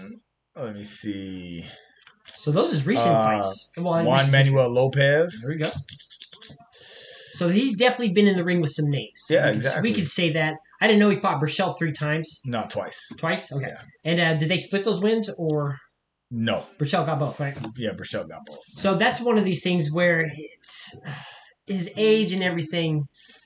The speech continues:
Speaker 2: he's definitely gonna be a name that's gonna get offers. He's gonna continue to get offers at this weight division. Um,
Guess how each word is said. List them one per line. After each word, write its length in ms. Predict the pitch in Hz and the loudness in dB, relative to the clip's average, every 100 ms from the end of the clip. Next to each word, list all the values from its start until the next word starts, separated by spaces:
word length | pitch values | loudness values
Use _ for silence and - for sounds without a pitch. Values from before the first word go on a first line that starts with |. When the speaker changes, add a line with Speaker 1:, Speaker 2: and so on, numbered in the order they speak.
| _ - | _ -6
Speaker 2:
he's 220 | 175 151 | -2 0
definitely 340 | 143 202 208 196 | 2 0 2 0
gonna 160 | 175 | 0
be 140 | 160 165 | 2 2
a 80 | 156 | 4
name 240 | 165 165 | 2 2
that's 240 | 147 139 | 0 -6
gonna 180 | - 175 | 0 2
get 140 | 165 151 | 2 2
offers. 360 | 127 - 131 | -2 -6 -6
He's 140 | 139 131 | -6 -2
gonna 160 | 143 | -2
continue 380 | 139 139 160 170 | -2 -4 -2 -2
to 60 | 165 | 0
get 120 | 160 | -2
offers 380 | 139 135 143 135 | -2 -2 -4 -4
at 100 | 131 | -4
this 160 | 143 - | -4 -4
weight 160 | 139 135 | -4 -4
division. 380 | 127 135 131 131 - - _ _ _ - | -4 -4 -4 -10 -12 -20 _ _ _ -6
Um, 400 | 143 139 139 | -2 2 2